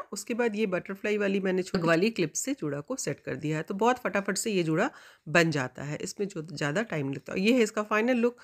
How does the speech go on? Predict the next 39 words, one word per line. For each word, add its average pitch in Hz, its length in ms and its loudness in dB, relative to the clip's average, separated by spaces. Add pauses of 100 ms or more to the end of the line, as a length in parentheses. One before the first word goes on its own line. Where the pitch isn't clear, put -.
(100)
तो 202 60 -6
ये 208 220 4
वाला 233 260 4
फर्स्ट - 520 0
वाला 214 180 0
स्टाइल 190 320 0
कंप्लीट 196 520 -6
हो 226 40 -4
गया। 247 180 -4 (280)
अब 190 80 -2
हम 208 140 -2
चलते 185 300 -2
हैं 254 120 -2
सेकंड 214 400 -2
स्टाइल 147 400 -6
की - 140 -12
ओर। - 220 -10 (320)
फ्रंट 240 280 6
से 262 160 0
हमने 208 260 0
वही 196 180 2
रखा 214 280 -4
है 311 180 -6 (340)
और 180 120 0
बैक 208 340 6
साइड 175 300 0
से 440 280 -4 (340)
एक 208 300 -4
पोनीटेल 175 360 2
बना 147 220 -4
दिया 139 200 -4
है 143 180 -6
हमने, 151 260 -4 (280)
हाई 208 220 2
पोनीटेल 214 400 -2
बनाया 190 300 0
है 247 220 -6 (320)
थोड़ा 175 160 -6
सा। 285 180 -8